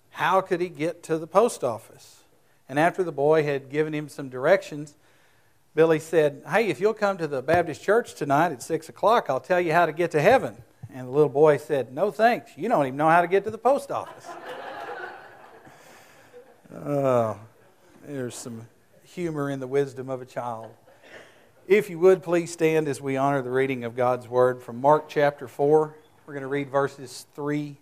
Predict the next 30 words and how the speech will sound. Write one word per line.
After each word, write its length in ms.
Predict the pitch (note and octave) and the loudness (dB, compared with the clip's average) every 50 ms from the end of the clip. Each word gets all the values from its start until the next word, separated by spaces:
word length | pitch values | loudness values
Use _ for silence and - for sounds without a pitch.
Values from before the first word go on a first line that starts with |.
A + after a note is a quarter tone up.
| _ _ _ _ _ | _ _ _ _ _
through 160 | _ C#3 C3 - B2 | _ -10 -10 -4 -4
eight. 260 | C3 C3 B2+ - - _ _ _ _ _ _ _ _ _ _ _ _ _ _ _ _ _ _ _ _ _ _ _ _ _ _ _ _ _ _ _ _ _ _ _ _ _ _ _ _ _ _ _ | -4 -4 -4 -6 -12 _ _ _ _ _ _ _ _ _ _ _ _ _ _ _ _ _ _ _ _ _ _ _ _ _ _ _ _ _ _ _ _ _ _ _ _ _ _ _ _ _ _ _
Listen, 460 | D#3 F3+ F#3+ F#3 - - B2 G#2+ G#2 _ _ _ _ _ _ _ _ _ _ - | 2 2 2 2 0 -8 -18 -20 -20 _ _ _ _ _ _ _ _ _ _ -16
a 100 | C#3 B2+ | -16 -12
farmer 420 | - - F3+ F#3 F3 C#3+ B2+ C3 | 2 4 6 6 6 4 0 -4
went 220 | C3+ C3+ C#3+ C#3 | -2 -2 0 0
out 260 | C3 C3 C3+ C#3 - - | 0 -2 -2 -4 -8 -14
to 80 | - C3 | -16 -16
sow 280 | - - C#3 C3 B2 | -6 -2 -2 -2 0
his 180 | A#2+ C3 A#2 - | -2 -4 -8 -8
seed. 340 | - - D3 C3+ A2+ G#2 - _ _ _ _ _ _ _ _ _ _ _ _ _ _ _ _ _ - | -10 -10 -10 -10 -10 -14 -20 _ _ _ _ _ _ _ _ _ _ _ _ _ _ _ _ _ 2
As 220 | D3 D3+ C#3+ - | 2 2 2 4
he 120 | F3+ F3+ | 0 2
was 160 | F#3 E3+ D#3 - | 2 2 0 -2
scattering 500 | - - F#3 G3+ G#3+ G#3 F#3 D#3+ D3+ C3+ | 2 6 8 8 8 8 4 0 -2 -4
the 80 | B2 | -6
seed, 380 | - - - C#3 C3+ C#3+ E3 D3+ | -8 -8 -6 -6 -4 -6 -6 -10
some 300 | - - E3 E3+ F3 E3+ | -8 -4 -2 -2 -2 -4
fell 240 | - - D#3+ D#3 E3 | -2 0 2 4 4
along 340 | D#3 D3 C#3 C#3 C#3+ D#3 | 4 4 2 0 0 -2
the 80 | D#3 D#3+ | -4 -8
path, 440 | - - A#2+ A2+ A2+ A#2 C3 D3 C#3+ _ _ _ - | -4 -2 -2 -2 -2 -4 -6 -10 -12 _ _ _ -18
and 140 | E3+ G3+ A3+ | -10 -8 -6
the 40 | |
birds 320 | G#3 E3+ F3+ F#3+ G3 F#3+ F#3+ | 0 2 2 2 2 0 -4
came 320 | - E3+ D#3 D3+ D#3 D#3 | -10 -10 -8 -8 -8 -10
and 120 | D3+ B2+ A#2+ | -12 -14 -12
ate 160 | A#2+ B2+ B2+ | -14 -14 -14
it 100 | A#2 A2 | -12 -10
up. 240 | A2 A2+ G#2 - | -8 -10 -10 -10